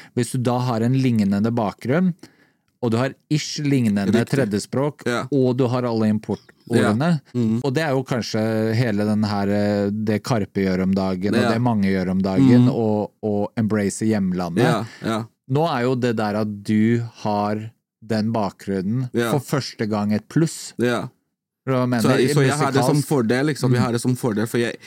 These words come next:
Speaker 2: du kan kalle musikken min for importmusikk, egentlig.
Speaker 1: Ja.
Speaker 2: Ikke sant? Fordi jeg, f-, først lager jeg min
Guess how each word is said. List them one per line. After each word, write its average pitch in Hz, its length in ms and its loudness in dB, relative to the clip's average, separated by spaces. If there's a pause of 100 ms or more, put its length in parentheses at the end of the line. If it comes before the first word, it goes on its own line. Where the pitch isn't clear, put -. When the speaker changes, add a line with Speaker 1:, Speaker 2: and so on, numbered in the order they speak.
(300)
Speaker 2:
du 139 100 2
kan 180 200 0
kalle 175 220 2
musikken 147 280 0
min 151 80 0
for 143 140 -2
importmusikk, 127 760 -2
egentlig. 95 460 -4 (140)
Speaker 1:
Ja. 110 140 0 (200)
Speaker 2:
Ikke 120 160 -6
sant? 135 280 -2
Fordi 131 340 0 (460)
jeg, 127 240 0
f-, - 260 -6
først - 420 -4
lager 123 260 0
jeg 117 100 0
min 120 180 2